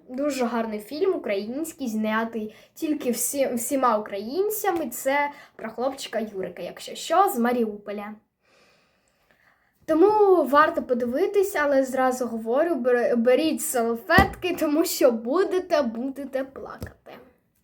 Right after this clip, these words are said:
Така в нього доля, але він закінчується дуже гарно,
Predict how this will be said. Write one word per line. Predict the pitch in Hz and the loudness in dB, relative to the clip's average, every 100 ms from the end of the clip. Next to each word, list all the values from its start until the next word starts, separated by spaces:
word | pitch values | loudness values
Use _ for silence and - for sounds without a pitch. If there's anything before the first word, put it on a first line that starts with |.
| _ _ - - - - - _ _ | _ _ -12 -10 -8 -8 -10 _ _
Така | - 269 403 | -14 2 4
в | 453 415 | 4 2
нього | 453 403 403 | 0 0 0
доля, | 254 311 170 - - - | 2 0 -2 -12 -20 -4
але | 262 233 | 0 2
він | 226 370 | 2 2
закінчується | 359 - 269 320 339 240 | 0 -2 -6 -4 -4 -2
дуже | 226 285 285 | -4 -2 -2
гарно, | 208 202 202 202 | -2 -8 -12 -14